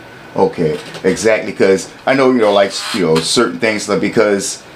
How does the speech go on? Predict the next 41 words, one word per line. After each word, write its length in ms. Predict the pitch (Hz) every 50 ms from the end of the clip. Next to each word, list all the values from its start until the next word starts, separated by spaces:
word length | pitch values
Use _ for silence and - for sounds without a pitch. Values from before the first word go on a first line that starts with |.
| - - - - -
it's 280 | 143 147 143 - - -
h-, 80 | - -
I 140 | - 107 104
guess 220 | 104 123 123 -
it's 80 | 131 107
like 120 | 117 110
you're 60 | 117 110
saying, 320 | - - 120 113 104 95
it, 140 | 92 - -
you 100 | 101 101
know, 240 | 95 90 90 90 90 - - - -
it's 160 | 104 101 -
hard 240 | 120 127 123 120 -
to 40 | 104
figure 340 | - - 131 117 104 110 110
out, 220 | 104 98 95 -
pinpoint 460 | - 123 117 - - 117 107 85 87
where 160 | 101 107 95
it 80 | 92 -
come 220 | - 127 127 123
from, 160 | - 110 98 98
because 360 | 101 98 - 98 95 92 87
you 120 | 113 110
can 320 | - 110 101 101 101 92 - - - - - - - - - - - - - 101
maybe 380 | 101 104 113 117 120 120 113
think, 240 | - - 123 120 -
you 200 | 101 107 107 110
know, 220 | 101 87 82 87 87 -
a 60 | 92
child 400 | 87 - - 107 98 98 95 90
might, 180 | 95 98 98 90
like, 100 | 95 92
say, 180 | - 120 104 92
hyper, 300 | 101 104 101 98 - -
hyperactive, 1000 | 90 87 - - 110 107 - - 92 82 - - - - - - 98 95 92 90
or, 80 | 90 90
or 180 | 85 - 95
you 80 | 92 90
might 220 | 90 92 95 87
just 220 | 80 113 - - 85
be 300 | 117 113 110 110 101